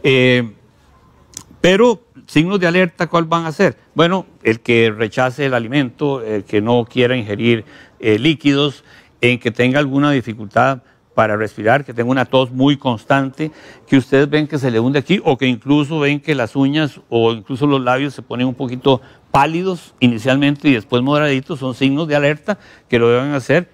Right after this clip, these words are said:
irse al hospital. Diferente a si el niño tiene otro factor de riesgo, una cardiopatía, una enfermedad pulmonar crónica, alguna otra cosa,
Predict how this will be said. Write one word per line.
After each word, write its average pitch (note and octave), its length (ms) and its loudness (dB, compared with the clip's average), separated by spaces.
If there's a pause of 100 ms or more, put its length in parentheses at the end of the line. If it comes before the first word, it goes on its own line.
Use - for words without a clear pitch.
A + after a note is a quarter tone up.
(260)
irse C3 240 2
al C3+ 80 2
hospital. G2 400 -4 (380)
Diferente C#3+ 800 2 (480)
a B2+ 120 2
si A#2+ 180 -6
el A2+ 120 -2
niño C#3 240 2
tiene E3 460 0 (800)
otro F3+ 320 2
factor C#3 360 0
de D3 80 0
riesgo, G2 560 -2 (180)
una A2 220 0
cardiopatía, A2 760 0
una G#2+ 140 -6
enfermedad G2+ 400 -6
pulmonar G#2 380 -6
crónica, E3 420 0
alguna A#2+ 200 -4
otra D#3+ 140 -4
cosa, D3 320 -2